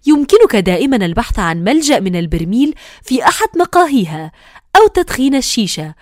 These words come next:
أو مجرد احتساء كركديه المنعش،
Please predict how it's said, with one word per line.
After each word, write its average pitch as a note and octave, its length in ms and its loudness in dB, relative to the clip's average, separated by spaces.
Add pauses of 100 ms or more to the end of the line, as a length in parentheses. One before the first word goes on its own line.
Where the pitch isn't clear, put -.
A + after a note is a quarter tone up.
(300)
أو G#3+ 140 4
مجرد G#3+ 480 2
احتساء F#3 480 -2
كركديه C#4+ 640 2
المنعش، E4 840 -2